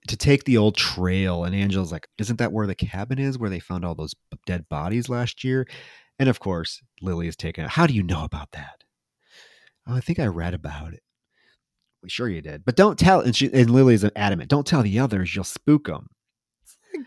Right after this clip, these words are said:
Speaker 2: wouldn't this have made the news, though? I mean, w-, w-, wouldn't they have known?
Speaker 1: You would think. I mean, this
Speaker 2: Deal.
Speaker 1: would be national news.
Speaker 2: Yeah.
Speaker 1: Like, I, I can't imagine nobody knows that this isn't the camp where, like, twenty people were brutally murdered last year.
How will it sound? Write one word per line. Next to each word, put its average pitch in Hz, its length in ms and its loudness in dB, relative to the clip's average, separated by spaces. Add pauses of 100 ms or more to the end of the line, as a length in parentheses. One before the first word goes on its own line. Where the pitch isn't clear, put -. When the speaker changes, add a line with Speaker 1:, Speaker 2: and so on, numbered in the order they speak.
Speaker 2:
wouldn't 262 280 -4
this - 100 -6
have 180 140 -4
made 156 200 -2
the 131 80 -2
news, 160 480 -2
though? 185 400 -6
I 160 60 -6
mean, 151 240 -8
w-, 139 300 -12
w-, 143 380 -8
wouldn't 190 160 -2
they 190 80 -2
have 156 100 -4
known? 156 560 -4 (1120)
Speaker 1:
You 196 220 0
would 269 260 -4
think. - 720 -2
I 147 40 8
mean, 147 180 4
this 202 120 4
Speaker 2:
Deal. - 80 -2
Speaker 1:
would 233 100 0
be 165 140 4
national 101 760 -2
news. 214 120 -8
Speaker 2:
Yeah. 131 340 -2
Speaker 1:
Like, - 240 -8
I, 113 260 -4
I 107 100 -6
can't 117 280 -2
imagine 98 460 -2
nobody 101 440 2
knows 92 540 -2
that 92 200 -6
this 92 200 -10
isn't 85 280 -10
the 87 80 -10
camp 90 420 -6
where, 165 340 -4
like, 85 220 -6 (340)
twenty 98 320 -6
people 85 380 -6
were 82 140 -2
brutally 82 460 -4
murdered 78 420 -10
last 62 380 -10
year. - 280 -16